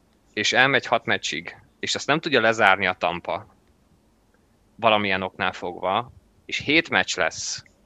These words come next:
azt a Montreal meg fogja nyerni. Mert a Montreal annyira félelmetesen erős mentálisan, és nem egyszer láttuk már ebbe a playoffban, hogy,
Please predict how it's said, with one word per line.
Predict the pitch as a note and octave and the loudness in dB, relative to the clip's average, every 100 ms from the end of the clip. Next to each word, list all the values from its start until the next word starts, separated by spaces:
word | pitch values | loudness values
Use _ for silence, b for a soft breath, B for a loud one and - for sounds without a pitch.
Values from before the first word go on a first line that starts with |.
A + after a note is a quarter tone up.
| _ _ _ _ - | _ _ _ _ -6
azt | G#2 - | -6 -4
a | |
Montreal | A2+ A2 - E2+ | -4 -4 -2 -4
meg | G2+ | -4
fogja | - F2+ F2+ | -8 -8 -6
nyerni. | E2+ D2 D2 D2 - _ _ _ _ _ _ _ _ _ _ _ _ _ _ _ _ - | -4 -6 -8 -14 -20 _ _ _ _ _ _ _ _ _ _ _ _ _ _ _ _ -2
Mert | G2+ - | -2 -2
a | |
Montreal | G#2+ A#2 A2+ A2 | -4 -2 4 4
annyira | - C3 B2+ A2+ G2+ | 4 0 0 2 2
félelmetesen | - - C3 A2+ G2+ G2 G2+ - G2 | 0 -2 0 2 2 0 -2 -2 0
erős | F#2 F#2 F2+ | -2 -2 -6
mentálisan, | G2 F2+ F#2+ D#2 F2 - F#2 F#2 A2 - | -8 -10 -8 -8 -8 -6 -4 -4 -8 -14
és | - G2 F#2 - - - | -8 -6 -4 -4 -6 -6
nem | A2 G#2 | -4 -2
egyszer | F#2+ - F2+ | -2 -4 -6
láttuk | E2+ - G2 - | -6 -10 -16 -10
már | F#2 F2+ | -8 -8
ebbe | F2 E2+ | -8 -10
a | |
playoffban, | F2 - E2+ F2 F2 F#2 F#2 | -10 -10 -10 -10 -8 -8 -6
hogy, | F#2+ F2+ - | -8 -12 -14